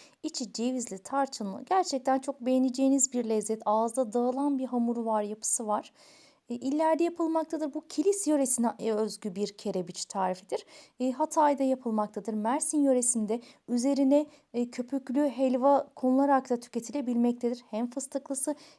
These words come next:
ayrıyeten cevizlisi de yapılabilmektedir. Bugün ben cevizli ve tarçınlısını yaptım. Dediğim gibi çok beğeneceğiniz bir lezzet.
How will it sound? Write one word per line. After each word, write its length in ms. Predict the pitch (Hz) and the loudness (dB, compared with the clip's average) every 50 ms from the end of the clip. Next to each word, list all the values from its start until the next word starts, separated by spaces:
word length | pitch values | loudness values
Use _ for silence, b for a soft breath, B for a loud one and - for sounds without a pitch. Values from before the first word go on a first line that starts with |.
| B B - | B B 0
ayrıyeten 500 | 214 240 247 254 262 254 254 269 285 269 | 0 2 2 2 0 0 2 2 2 2
cevizlisi 560 | 240 233 233 226 233 220 226 247 247 - - | 2 2 0 -2 -2 -4 -6 -6 -6 -2 2
de 60 | - | 2
yapılabilmektedir. 1120 | 269 240 202 214 214 220 - 190 190 180 175 196 185 190 196 202 196 - 254 247 359 330 247 | 2 2 2 -2 -4 -4 -2 -2 -2 -2 -4 -6 -6 -6 -6 -6 -6 -8 -10 -8 -8 -6 -6
Bugün 260 | 240 214 233 226 208 | -4 -2 -2 -2 0
ben 180 | 208 202 202 196 | 0 -2 -2 -4
cevizli 400 | - 208 220 226 240 233 240 285 | -4 -4 -4 -2 -4 -4 -2 -2
ve 80 | 285 269 | -2 -2
tarçınlısını 800 | 277 - 240 233 233 233 - 233 226 214 - - - 247 247 233 | 0 0 0 0 0 -2 -4 -4 -2 -2 -2 -2 0 2 2 0
yaptım. 420 | 214 180 170 - - - - 349 - _ _ b b b b b b b b b | 0 -4 -6 -10 -10 -12 -12 -12 -14 _ _ b b b b b b b b b
Dediğim 300 | 370 311 254 240 226 208 | -4 -2 0 0 0 -2
gibi 100 | 190 - | -4 -8
çok 300 | - - 330 320 330 - | -4 -2 -2 -2 0 2
beğeneceğiniz 600 | 262 262 247 240 240 233 233 226 220 208 202 - | 2 4 4 4 2 0 0 -2 -2 -2 -4 -4
bir 120 | 220 214 | -4 -2
lezzet. 460 | 214 214 208 208 - - - - - | -2 -2 -2 -2 -4 -8 -8 -8 -12